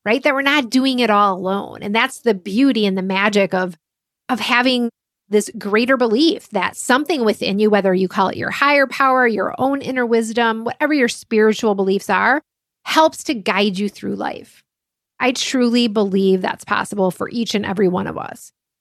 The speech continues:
But it's really hard when we live in a culture that says we have to be productive,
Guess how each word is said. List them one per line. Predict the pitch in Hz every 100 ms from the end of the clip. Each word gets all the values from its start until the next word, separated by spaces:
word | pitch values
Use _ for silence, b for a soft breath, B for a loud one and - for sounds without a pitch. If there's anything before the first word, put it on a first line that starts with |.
| _ _ _
But | 226 240 226 -
it's | 247 240
really | 285 359
hard | 320 240 233 226
when | 202
we | 196
live | 190 208 247
in | 285
a |
culture | 277 202 185 - 196 175 - _ _ -
that | 180 185 185 -
says | 214 190 185
we | 185
have | 180 208
to | 302
be | 330
productive, | - 330 220 - 220 220